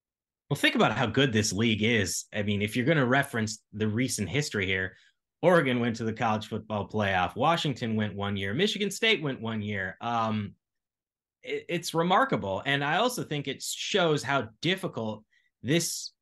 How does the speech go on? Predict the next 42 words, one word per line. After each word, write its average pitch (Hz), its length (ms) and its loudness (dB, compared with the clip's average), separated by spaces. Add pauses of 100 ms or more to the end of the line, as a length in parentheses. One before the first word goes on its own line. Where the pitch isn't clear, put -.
(560)
Big 160 220 0
Ten 156 240 0
of 131 60 0
the 120 60 -2
future 135 420 -2
is 107 120 -4
going 120 240 -4
to 101 60 -6
be 127 200 -2
for 95 400 -6 (320)
any 226 200 2
program, 120 480 2
but 139 80 0
a 131 40 0
program 151 360 -2
like 147 200 0
Wisconsin 139 460 -4
to 123 80 -4
break 127 320 -2
through 131 320 0 (340)
and 117 220 -4
win 135 360 2
a 120 40 -2
conference 120 520 -6
championship. 110 760 -4 (440)
And 110 400 -2
I, 110 420 -2 (400)
I - 60 -10
think 123 280 -2
in 131 80 2
an 127 100 4
eighteen 131 340 2
team 127 240 2
league, 131 200 2
you're 107 120 -4
just 120 200 -4
gonna 107 140 -2
have 104 280 0
to 127 60 -2
have 123 240 0
divisions. 131 460 -4
I 104 80 -4